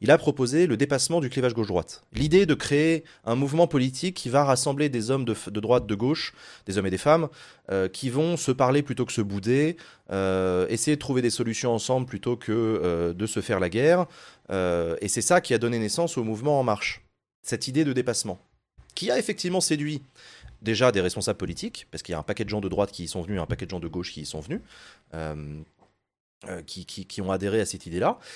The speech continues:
Et ça a aussi fonctionné d'un point de vue électoral. Parce que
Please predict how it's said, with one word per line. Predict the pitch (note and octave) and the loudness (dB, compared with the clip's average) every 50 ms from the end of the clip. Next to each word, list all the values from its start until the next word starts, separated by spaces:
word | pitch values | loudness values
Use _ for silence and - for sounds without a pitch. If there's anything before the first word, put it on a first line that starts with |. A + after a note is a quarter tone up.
| - - - _ | -20 -20 -8 _
Et | D3+ F#3 A#3 A#3+ | 2 2 4 4
ça | - - - C#3 C3 D3 F3 A3 | 2 2 4 4 6 6 6 6
a | A3 - | 6 4
aussi | C3 A#2+ - - A3+ | 0 -2 -2 -4 -6
fonctionné | A3 - D#3+ C#3 - - C3+ C#3 G3 A3+ | -6 -6 -6 -6 -4 -2 -2 0 2 2
d'un | D#3 - | 2 2
point | B2 A2 | 2 0
de | |
vue | D#3+ G#3+ | 0 0
électoral. | G#3 G#3 - F3+ C#3 A2 A2+ B2+ - - _ _ - - - - - - _ | -2 2 2 4 6 6 4 2 -2 -12 _ _ -20 -20 -20 -20 -20 -2 _
Parce | - G3+ G#3 - | 4 4 4 4
que | - A3+ B3+ D4+ D#4+ - | 2 2 4 4 2 2